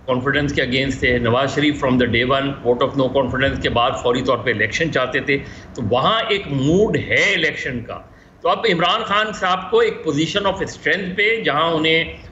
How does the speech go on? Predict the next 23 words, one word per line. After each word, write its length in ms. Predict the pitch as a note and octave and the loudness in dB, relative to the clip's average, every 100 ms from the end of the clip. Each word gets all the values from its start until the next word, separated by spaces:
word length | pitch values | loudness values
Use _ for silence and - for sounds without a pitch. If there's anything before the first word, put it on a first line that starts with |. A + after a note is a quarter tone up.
| - | -4
उनके 200 | C#3 D3+ | -2 -2
पीछे 380 | - D3 C#3+ E3+ | -4 -6 -4 -2
पंजाब 460 | C#3+ B2+ B2+ C#3 | -2 0 0 2
government 360 | C#3 C#3 C#3+ D3 | 0 2 0 0
भी 140 | C#3+ | 0
है, 200 | C3 C3 C#3+ | 2 2 0
खैबर 260 | C3 B2+ | 0 -2
पख्तूनख्वा 540 | B2 B2 - C#3 C3 B2+ | -2 -6 -6 -4 -2 0
government 420 | B2 B2 B2+ B2 | 2 2 0 0
भी 120 | A#2+ | 2
है, 120 | C3+ C3 | 2 2
गिलगित 260 | B2+ C3 | 0 0
बल्तिस्तान, 640 | A#2 A#2+ B2+ A#2 C#3+ C#3+ - - - | 0 0 -2 -2 -2 -2 -6 -16 -8
इमरान 300 | C3 C#3 D#3+ | -2 0 0
खान 240 | D#3 E3 E3 | -2 -2 -2
कहें 480 | E3+ D#3+ G#3 G#3+ - - - | -2 0 0 -2 -8 -20 -6
कि 60 | |
आइए 480 | E3 C#3+ D3+ F3+ G#3 | -2 0 0 2 2
election 420 | G3 D3+ E3 - G3 | 2 2 -2 -2 -4
पर 200 | F#3 E3 | -2 -2
मुज़ाकरात 580 | C3+ A#2+ A#2+ A#2+ A2+ - | 0 -2 0 -2 -2 -6
करते 240 | F#2+ - | -12 -12
हैं, 260 | G2+ G2 | -12 -14